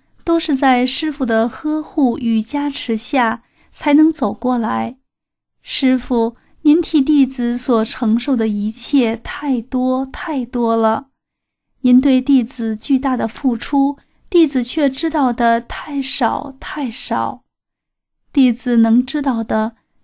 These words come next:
只是这过程中的一点点的一点点。就像师父在《精进要旨二》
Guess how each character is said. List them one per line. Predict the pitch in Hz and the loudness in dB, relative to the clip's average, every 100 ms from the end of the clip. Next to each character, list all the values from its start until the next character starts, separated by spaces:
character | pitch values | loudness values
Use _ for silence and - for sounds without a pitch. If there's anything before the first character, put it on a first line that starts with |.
| - | -4
只 | 285 | 0
是 | 294 | 0
这 | 311 320 | 0 -2
过 | 320 330 | 0 0
程 | 262 240 240 | 0 0 0
中 | 262 302 302 | 2 2 2
的 | 254 226 240 | 2 0 -2
一 | - 294 | -4 -4
点 | 277 214 277 | -2 0 2
点 | 277 233 208 | 2 0 -2
的 | 226 226 233 - | 0 -2 -2 -2
一 | 254 | -2
点 | 226 233 226 233 | 0 -4 -2 -2
点。 | 262 226 - 269 _ _ _ _ _ _ _ _ | -2 -4 -6 -10 _ _ _ _ _ _ _ _
就 | - 285 | 0 0
像 | 262 269 247 | 2 2 2
师 | 247 - 277 | 2 0 -2
父 | 262 | -2
在 | 247 254 240 233 | -2 0 0 -2
《精 | 226 285 285 | 2 2 4
进 | 269 262 | 6 6
要 | 277 | 4
旨 | 226 - | 0 -2
二》 | 214 247 240 226 | -2 0 0 -2